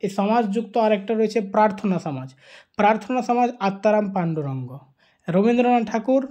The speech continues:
বিশ্বভারতী বিশ্ববিদ্যালয়ে উনিশশো একুশ সাল। আর রামকৃষ্ণ পরমহংসের একজন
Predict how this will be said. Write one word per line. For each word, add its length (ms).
বিশ্বভারতী 1040
বিশ্ববিদ্যালয়ে 640
উনিশশো 240
একুশ 340
সাল। 220
আর 220
রামকৃষ্ণ 640
পরমহংসের 680
একজন 460